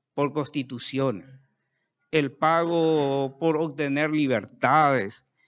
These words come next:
el pago por, eh, por ejemplo,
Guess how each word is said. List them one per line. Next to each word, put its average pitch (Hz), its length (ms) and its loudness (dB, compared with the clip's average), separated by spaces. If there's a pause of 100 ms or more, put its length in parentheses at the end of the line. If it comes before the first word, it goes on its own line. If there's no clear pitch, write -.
(140)
el 139 220 0
pago 160 460 0
por, 151 400 -2
eh, 131 560 -4
por 143 180 -6
ejemplo, 139 920 -4